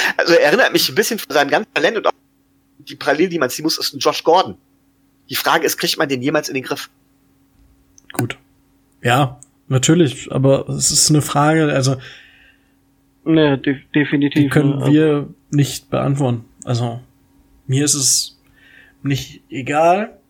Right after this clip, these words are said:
Speaker 2: was, was da gelaufen ist. Natürlich sage ich, dass das scheiße ist. Also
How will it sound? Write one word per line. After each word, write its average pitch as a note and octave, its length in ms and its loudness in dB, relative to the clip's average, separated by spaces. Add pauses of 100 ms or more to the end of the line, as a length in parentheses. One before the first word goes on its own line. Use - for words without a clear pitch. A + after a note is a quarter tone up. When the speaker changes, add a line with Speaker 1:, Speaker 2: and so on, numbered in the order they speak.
(140)
Speaker 2:
was, - 460 -2
was C#3+ 220 -6
da C#3 100 0
gelaufen C#3 440 0
ist. D#3+ 160 -4
Natürlich C3 440 -2
sage B2 200 0
ich, A#2+ 60 -2
dass A2 180 -4
das A2 120 -2
scheiße C3+ 500 2
ist. F3+ 200 -2
Also A#2 260 -6